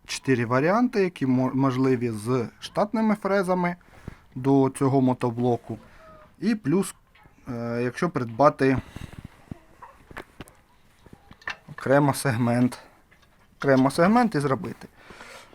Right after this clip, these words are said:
Е, так, ще, до речі, отут куплені ці ножі, вони трішки менші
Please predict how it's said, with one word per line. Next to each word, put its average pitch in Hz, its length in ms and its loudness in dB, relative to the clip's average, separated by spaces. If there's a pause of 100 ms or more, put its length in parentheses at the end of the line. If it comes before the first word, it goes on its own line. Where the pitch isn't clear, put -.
(240)
Е, 117 280 -10 (100)
так, - 420 0 (500)
ще, 143 240 0
до 127 180 2
речі, 123 460 2 (500)
отут 214 440 -2 (560)
куплені 135 440 2
ці 123 160 -6
ножі, 147 280 0
вони 143 220 0
трішки 147 440 -2
менші 165 480 0